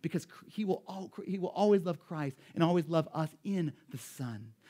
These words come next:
There's nothing I could do to earn it. There's nothing I could do to lose it. And it's at the cross that we find hope for our future, that we see the power of the resurrection at the cross,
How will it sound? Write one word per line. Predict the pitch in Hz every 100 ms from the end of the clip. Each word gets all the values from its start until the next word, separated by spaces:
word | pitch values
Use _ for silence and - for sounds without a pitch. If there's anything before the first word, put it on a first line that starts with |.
| -
There's | 160
nothing | 185 220 208
I | 190
could | 151
do | 180
to | 156 -
earn | 226 233
it. | 185
There's | 143
nothing | 185 165
I | 147
could | 127
do | 139
to | 123
lose | 113 117 110
it. | 113 _ _ _ _ _ _ _ _ _ _ _ _ _
And | -
it's | 165
at | 175
the | 151
cross | - 180 175 143 - - -
that |
we | 175
find | 170 165
hope | 139 180 175
for | - 147
our | 131
future, | - 135 - 113 - _ - 208
that |
we | 196 190
see | - 233
the | 185
power | - 202 226 220
of | 165
the | 156
resurrection | 175 175 165 185 - 160
at |
the | 143
cross, | - 175 160 127